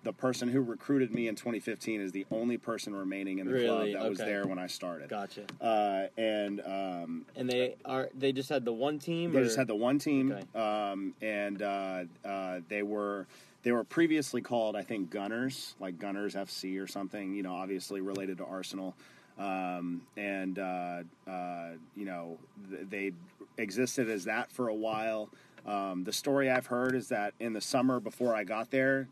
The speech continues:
Speaker 1: uh, Scott, who is still with me and still helping operate and still plays for the club, uh, he, uh,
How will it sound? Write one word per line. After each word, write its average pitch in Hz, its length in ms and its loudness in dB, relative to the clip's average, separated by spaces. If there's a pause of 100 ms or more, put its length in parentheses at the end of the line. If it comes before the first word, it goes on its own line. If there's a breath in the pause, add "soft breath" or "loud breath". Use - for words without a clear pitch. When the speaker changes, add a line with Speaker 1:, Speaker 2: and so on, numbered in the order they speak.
Speaker 1:
uh, 95 520 -4 (180)
Scott, 120 500 0
who 117 200 2
is 98 120 -2
still 104 540 -2 (160)
with 110 260 -2
me 120 220 0
and 95 200 -2
still 101 400 -2
helping 104 340 -2
operate 101 480 -2
and 87 100 -6
still 110 200 -2
plays 107 300 -2
for - 140 -8
the 98 100 -6
club, 104 360 -4 (600 loud breath)
uh, 101 360 0
he, 113 360 -2
uh, 92 440 -2